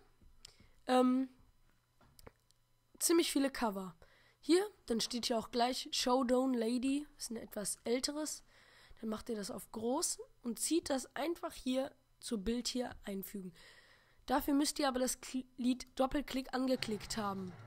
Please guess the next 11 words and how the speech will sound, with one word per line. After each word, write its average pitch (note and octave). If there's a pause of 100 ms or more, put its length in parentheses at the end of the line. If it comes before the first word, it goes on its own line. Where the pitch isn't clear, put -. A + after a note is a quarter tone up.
(240)
damit A#3
es -
auch A#3
abläuft. F#3 (1080)
Ja, D4
und G#3+
das B3+
geht A3+
wirklich B3+ (120)
richtig C4
schnell. A3+